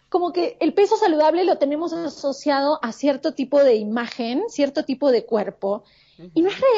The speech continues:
Speaker 1: real. O sea, también hay cuerpos que son más grandes, que son más voluminosos, y no por eso son menos saludables.
Speaker 2: Ajá. Y menos atractivo, o sea, tampoco tiene que ver.
Speaker 1: No,
Speaker 2: Porque
Speaker 1: tam-, por supuesto
Speaker 2: tam-,
Speaker 1: que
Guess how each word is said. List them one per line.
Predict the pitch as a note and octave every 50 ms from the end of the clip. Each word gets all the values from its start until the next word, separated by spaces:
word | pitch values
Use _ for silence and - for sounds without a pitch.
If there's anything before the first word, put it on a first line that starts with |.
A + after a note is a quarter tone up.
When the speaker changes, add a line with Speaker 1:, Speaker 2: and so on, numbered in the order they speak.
| F#4 F#4+ A#4 C#5 B4+ A4
Speaker 1:
real. | D#4 A#3+ -
O | - B3+
sea, | - C#4 C4+ -
también | D4+ C#4+ C#4+ E4 F4+ - - -
hay | D#4+ D#4+ D#4
cuerpos | - D#4 D4 D4+ - D#4+ -
que | - A3
son | - A#3+ B3+ B3 B3 A#3+
más | B3 D4 D4+ D#4
grandes, | D4+ D4+ B3+ A#3 G#3+ G#3 G3+ G3 G3+ G3 G#3 A#3+ - - _ - _ - _ _ _ -
que | B3 B3+ B3 -
son | - - C#4 C4+ B3+ -
más | - A#3+ B3 C#4 F4 G#4 G#4
voluminosos, | E4+ F#4 D4+ C4 B3+ B3 B3 A3+ A3 G#3 G#3+ - G#3 G#3+ - _
y | - C4+ C4+
no | C#4 D#4 E4
por | - F4+ F4+
eso | D#4 - D#4+
son | - - D4 C4+ C4 B3+ B3+ C4 - _ _ _ _ _ _ _ _
menos | - A#3 A#3+ B3+ B3 A#3 A#3 A#3+ A#3+ A#3 - - _ _ _
saludables. | - - - - F#3 F#3 F#3 F#3 F#3 G3+ G3 F#3+ F#3 E3+ D3 A2+ - - - - - - _
Speaker 2:
Ajá. | - F3 D#3+ E3+ C#3 D3 - _ _ _ _ _ _ _ _ _ _ _ _ _ _ _
Y | - A3+ A3+
menos | A3+ G#3+ A3 B3 D4+ E4+ F4+
atractivo, | F#4 - G3+ F#3+ F#3+ - _ C4 D4 D4 A3+ F#3
o | F3+ F#3+
sea, | - F#3+ F3 -
tampoco | G3 F3+ F#3 F#3 - G#3 - B3 A#3+
tiene | - B3 A#3 A3+ A#3 A3+
que | - G#3+ F#3+
ver. | F3 G3 G#3 G#3 - _ _ _ _ _ _ _ _ _ _ _ _ C4 C#4+
Speaker 1:
No, | D#4+
Speaker 2:
Porque | F4+ G4 G#4 -
Speaker 1:
tam-, | C4 G3 - _ _ _ _ _ _ -
por | B3+ B3 -
supuesto | C4+ A#3 - D4+ - D4+ -
Speaker 2:
tam-, |
Speaker 1:
que | -